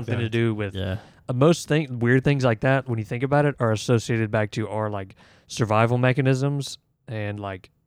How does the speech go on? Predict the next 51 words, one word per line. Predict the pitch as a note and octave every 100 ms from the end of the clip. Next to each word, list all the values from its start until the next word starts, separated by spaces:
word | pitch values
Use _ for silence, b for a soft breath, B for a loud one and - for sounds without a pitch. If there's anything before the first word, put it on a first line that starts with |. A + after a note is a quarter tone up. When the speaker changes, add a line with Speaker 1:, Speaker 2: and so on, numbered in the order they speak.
| _
Speaker 1:
uh, | C3 C#3+ C#3 - _
like, | A2 G#2
hunting. | A#2+ G#2 G#2 F#2 F#2 _ _ _ _ _ _ _ _ _ _ _ _ _ _ _ _ _ _ C3+
Y-, |
you | C3+ B2+
know | A#2
what |
I'm | A#2
saying? | C3 B2 B2+ - _ _ _ -
Like | A2
the | B2
thing | B2+ A#2+
when | A#2+
you | A2
walk | G#2+ A2+ - -
into | A2+ A2+
a | A2+
room | A2 A2+ A2
and |
forget | G2 A2 G#2+
what | G2+
you | A2+
were | G#2
doing. | G#2 A2 B2 B2+ _ _ _
Speaker 2:
Mm-hmm. | C3 A#2 B2+ A#2
Speaker 1:
That's | B2 -
because | A#2+ C#3 A2+
the | A#2
idea | A2 A2 A2
is | G2+
when | A2 G#2+
you're, | G#2+ G2+ - _
you | A2+
know, | A2 G#2 -
to | A#2+
be | A2 G#2+ G#2 _
survival, | - A2 A2 A2 G#2+
to | -
be | G#2+
aware, | G#2 A2
when | G#2 G2+
you | G2+
walk | G#2+
into | A2 A2
a |
new | G#2+
environment, | G2 F#2+ A2+ G#2 G2+ F#2+ - _ _ _
your | A#2+ G2
brain | A2 G#2+
resets | G2+ G2+ - F#2+ -
itself. | F#2 - F#2 F#2 -